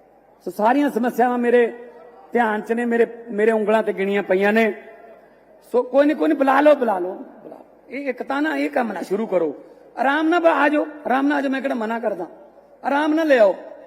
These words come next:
ਪੁਲਿਸ ਵਾਲੇ ਵੀਰਾਂ ਨੂੰ ਬੇਨਤੀ ਕਰਦਾ, ਬਜ਼ੁਰਗ ਨੇ, ਕੋਈ ਮੰਗ ਪੱਤਰ ਹੈ, ਕੋਈ ਨਾ ਕੋਈ ਦੁੱਖ ਹੀ ਹੋਊਗਾ, ਕੋਈ ਪੁਰਾਣੀਆਂ ਸਰਕਾਰਾਂ ਦੇ ਸਿਆਪੇ ਪਾਏ ਹੋਣਗੇ, ਪੜ੍ਹ ਲੈਂਦੇ ਹਾਂ, ਕੋਈ ਗੱਲ ਨਹੀਂ। ਉਹ ਤਾਂ ਪਾ ਕੇ ਹੀ ਸਿਆਪੇ ਗਏ ਆ, ਉਹਨਾਂ, ਉਹਨਾਂ ਕੋਲ ਹੋਊ ਤਾਂ ਹੁਣ ਕੁਝ ਹੈ ਹੀ ਨਹੀਂ, ਠੀਕ ਹੈ ਨਾ।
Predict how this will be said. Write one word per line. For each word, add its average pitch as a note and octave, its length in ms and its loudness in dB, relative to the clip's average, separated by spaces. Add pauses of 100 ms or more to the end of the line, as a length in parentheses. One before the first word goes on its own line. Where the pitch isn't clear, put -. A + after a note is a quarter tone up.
(260)
ਪੁਲਿਸ F3+ 200 -10
ਵਾਲੇ F#3 140 0
ਵੀਰਾਂ F3 160 -2
ਨੂੰ F#3 100 -8
ਬੇਨਤੀ E3 260 -4
ਕਰਦਾ, E3 200 -8
ਬਜ਼ੁਰਗ F3 340 -6
ਨੇ, F3+ 200 -6 (540)
ਕੋਈ A3 180 -2
ਮੰਗ F#3 240 -6
ਪੱਤਰ E3+ 320 -4
ਹੈ, F#3 60 -2
ਕੋਈ F#3 180 -6
ਨਾ F3+ 100 -6
ਕੋਈ F3 140 -8
ਦੁੱਖ E3 260 -8
ਹੀ E3 60 0
ਹੋਊਗਾ, D3 360 -6 (1080)
ਕੋਈ - 80 -14
ਪੁਰਾਣੀਆਂ F3 400 -6
ਸਰਕਾਰਾਂ E3 340 -6
ਦੇ D#3 80 -10
ਸਿਆਪੇ D3+ 260 -6
ਪਾਏ C#3 220 -6
ਹੋਣਗੇ, C#3+ 380 -4
ਪੜ੍ਹ C#3 220 -4
ਲੈਂਦੇ C#3 260 -4
ਹਾਂ, B2 60 -4
ਕੋਈ A2 180 -2
ਗੱਲ - 160 -4
ਨਹੀਂ। - 180 -14 (800)
ਉਹ F#3+ 140 0
ਤਾਂ G3+ 80 4
ਪਾ F3+ 220 2
ਕੇ F#3 120 -4
ਹੀ F#3 40 0
ਸਿਆਪੇ E3+ 380 2
ਗਏ D3 200 4
ਆ, E3 80 4
ਉਹਨਾਂ, E3 140 0
ਉਹਨਾਂ E3+ 160 0
ਕੋਲ D#3 160 2
ਹੋਊ D3 180 2
ਤਾਂ D3 120 0
ਹੁਣ C3+ 140 0
ਕੁਝ B2+ 220 -6
ਹੈ A#2+ 60 -4
ਹੀ C3 140 -2
ਨਹੀਂ, G#2+ 260 -6 (920)
ਠੀਕ D#3 160 -4
ਹੈ F#3 60 -2
ਨਾ। F3+ 120 -8